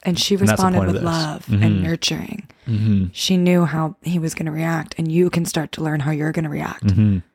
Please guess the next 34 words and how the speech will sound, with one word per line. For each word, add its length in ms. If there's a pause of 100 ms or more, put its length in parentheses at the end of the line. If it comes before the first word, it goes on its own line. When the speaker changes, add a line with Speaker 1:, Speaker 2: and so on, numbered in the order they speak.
(160)
Speaker 2:
Mm-hmm. 300
Speaker 1:
and 100
take 160
care 160
of 60
yourself. 580
Speaker 2:
Yeah. 340 (320)
Speaker 1:
And 100
Speaker 2:
Yeah. 80
Speaker 1:
go, 180
"Oh," 260
and 160
I 120
do 120
this 200
all 60
the 100
time, 340
you 60
know, 140 (260)
call 180
yourself, 460
and, 200
and 140
men 160
have 160
a 60
harder 200
time 220
with 140
this 180
for 140
sure, 200
Speaker 2:
Mm. 200